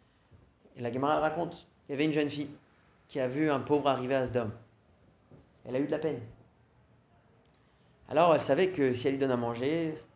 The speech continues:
elle risque de se faire chasser ou même tuer. Elle lui donnait à manger, à boire en cachette. Lorsqu'elle allait puiser de l'eau,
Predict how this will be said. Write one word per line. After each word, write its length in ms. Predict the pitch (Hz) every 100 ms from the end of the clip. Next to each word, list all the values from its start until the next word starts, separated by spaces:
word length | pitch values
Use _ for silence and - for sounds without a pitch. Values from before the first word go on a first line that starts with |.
| -
elle 60 |
risque 160 | 123 123
de 40 |
se 120 | 123 113
faire 260 | 127 120
chasser 440 | 113 120 113 135 151
ou 100 | 143
même 180 | 139
tuer. 360 | 135 - 165 - _ _ - - - - - - - - - -
Elle 100 | -
lui 80 | 135
donnait 180 | 139 165
à 60 | 165
manger, 260 | 151 143
à 80 | 156
boire 240 | 139 160
en 80 | 139
cachette. 500 | 131 117 120 - - - - -
Lorsqu'elle 320 | 143 147 147
allait 380 | 139 147 156 135
puiser 340 | 113 143 143
de 100 | 131
l'eau, 300 | 123 120 135